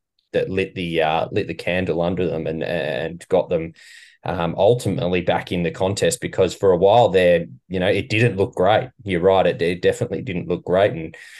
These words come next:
Leona Maguire and Charlie Hull go out and, and beat Corder and, and Ewing in, in resounding fashion in the afternoon four ball, and, and that kind of sets things alight. Um, you know,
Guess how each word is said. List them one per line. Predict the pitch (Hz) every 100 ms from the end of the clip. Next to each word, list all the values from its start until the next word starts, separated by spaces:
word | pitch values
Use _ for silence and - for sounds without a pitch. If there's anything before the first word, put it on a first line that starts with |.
| - _ -
Leona | 98 104 104
Maguire | 92 95 95 98 101
and | 87
Charlie | - 98 95
Hull | 90 95 98
go | 95 95
out | 90 92 107
and, | 90 85 -
and | 92 76 90 85
beat | 92 87
Corder | - 95 98 95
and, | 85 87
and | 87 82
Ewing | 85 101 98 92
in, | 82 82
in | 85 82 85
resounding | 90 90 90 101 104 92 90
fashion | 90 90 - 85
in | 82
the | 82
afternoon | 78 80 80 80 80
four | - 87 90
ball, | 87 95 92
and, | 82 78
and | 85 85
that | 85
kind | - 90 85
of |
sets | 80 - - -
things | 90 85 85 - - - - - _
alight. | - 87 85 90 104 - - _ 95
Um, | 92 85 80 80 82
you | 87
know, | 82 90